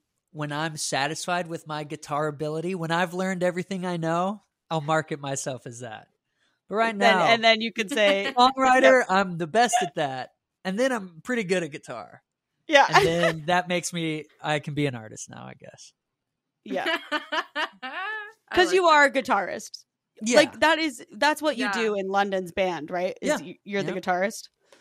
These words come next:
Speaker 1: Yeah,
Speaker 2: You don't,
Speaker 1: well, and
Speaker 2: you're not
Speaker 1: it's
Speaker 2: just the guy that plays guitar. <laughs>
Speaker 1: No, no, no.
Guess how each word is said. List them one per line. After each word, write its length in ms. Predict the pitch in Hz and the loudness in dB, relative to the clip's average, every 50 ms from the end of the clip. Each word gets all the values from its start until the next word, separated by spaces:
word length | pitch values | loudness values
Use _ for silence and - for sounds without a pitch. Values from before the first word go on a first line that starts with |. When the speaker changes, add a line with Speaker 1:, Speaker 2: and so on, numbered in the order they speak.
| _ _ _ _ _ _ _ _ | _ _ _ _ _ _ _ _
Speaker 1:
Yeah, 240 | - 175 175 185 285 | -4 0 2 4 6
Speaker 2:
You 20 | 320 | 8
don't, 220 | 330 339 - - | 8 8 8 6
Speaker 1:
well, 40 | 233 | 6
and 80 | 320 | 6
Speaker 2:
you're 40 | 339 | 8
not 180 | 339 349 370 349 | 10 10 8 8
Speaker 1:
it's 0 | |
Speaker 2:
just 180 | 403 - - | 4 0 0
the 80 | 330 311 | 2 6
guy 260 | 247 294 294 302 311 269 | 10 12 12 12 12 12
that 200 | 285 277 277 - | 12 10 10 10
plays 280 | 349 277 302 339 226 | 8 10 10 8 4
guitar. 580 | - 269 - 370 320 302 294 277 247 226 - - 587 | 0 0 4 8 10 12 12 12 10 8 8 6 4
<laughs> 40 | 605 - - | 4 4 0
Speaker 1:
No, 180 | 190 190 175 | 2 2 2
no, 280 | 170 180 175 170 165 160 - | 2 0 0 -2 -2 -4 -2
no. 300 | 202 233 240 226 214 | -2 0 0 0 -2